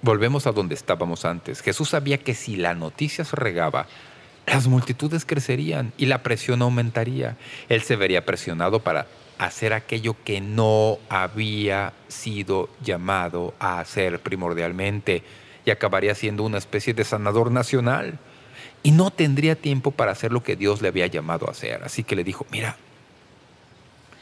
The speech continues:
yo hice esto por ti, te amo. Simplemente ve y resuelve las cosas con el sacerdote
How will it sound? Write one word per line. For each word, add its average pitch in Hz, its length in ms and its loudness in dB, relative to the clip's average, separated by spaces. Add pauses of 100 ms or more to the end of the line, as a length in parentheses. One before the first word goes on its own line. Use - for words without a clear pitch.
(220)
yo 107 180 6
hice 92 300 2
esto 80 180 -4
por 76 180 -10
ti, - 220 -16
te 101 160 4
amo. 90 240 -2 (720)
Simplemente 147 640 2
ve 135 220 2
y 156 60 -2
resuelve 123 460 0
las 110 160 0
cosas 104 320 -2
con 110 160 -2
el 101 80 -2
sacerdote 101 640 0